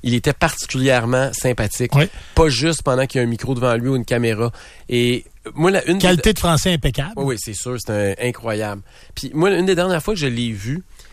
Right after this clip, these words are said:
Speaker 1: c'était au quatre-vingt-dix-huit cinq à Montréal, puis il m'annonçait justement qu'il voulait plus revenir, puis que là,
Speaker 2: Ok.
Speaker 1: il avait décidé que il, euh, il renouvellerait pas un contrat, puis le, le, la, la station, il avait offert d'autres choses, puis il avait décidé que c'était terminé.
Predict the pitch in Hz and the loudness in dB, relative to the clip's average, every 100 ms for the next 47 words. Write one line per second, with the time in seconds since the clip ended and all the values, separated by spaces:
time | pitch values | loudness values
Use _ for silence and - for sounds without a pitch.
0 | - - 113 - 151 160 123 120 127 139 | -16 -6 -6 0 2 2 0 -2 0 0
1 | 123 113 113 135 143 120 113 107 110 123 | 0 -2 -2 -2 0 0 0 2 0 0
2 | 139 - - - 110 120 131 120 - 160 | -2 -8 -8 -2 2 4 4 2 0 -2
3 | 123 117 113 139 - 127 127 127 104 113 | -2 0 0 -2 -2 -2 -2 -6 -4 -4
4 | 110 131 113 110 113 117 - 113 113 160 | -2 -2 -2 0 -2 -4 -4 -2 2 2
5 | 117 113 110 - 113 123 120 113 101 - | 2 0 -4 -4 -2 -2 0 -2 -2 -6
6 | - - - 110 104 104 104 104 101 120 | -16 -16 -8 -6 -2 -2 -2 -2 -2 -2
7 | 113 120 113 117 113 - 127 120 113 104 | 0 2 2 2 0 2 0 2 0 0
8 | 127 127 110 107 104 104 101 101 - 104 | -2 -2 -2 -2 0 0 0 -2 -2 0
9 | 143 131 104 101 117 117 110 135 151 - | 0 0 0 0 0 0 0 -2 -4 -6
10 | - - 113 117 131 - - 123 143 123 | -6 0 0 2 0 -4 -2 -2 0 0
11 | 120 127 - - 107 127 120 117 | 0 0 -6 -8 -4 -4 0 0